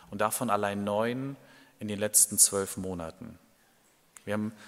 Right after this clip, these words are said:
neun Mitglieder in einem Jahr verloren. Das ist ein Drittel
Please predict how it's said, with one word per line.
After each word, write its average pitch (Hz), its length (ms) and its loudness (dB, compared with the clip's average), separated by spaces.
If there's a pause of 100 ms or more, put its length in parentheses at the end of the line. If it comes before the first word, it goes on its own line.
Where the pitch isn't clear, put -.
(140)
neun 139 260 4
Mitglieder 120 460 0
in 104 80 0
einem 110 280 0
Jahr 101 280 0
verloren. 85 500 -6 (500)
Das 110 120 -6
ist 123 180 8
ein 120 80 0
Drittel 123 480 -2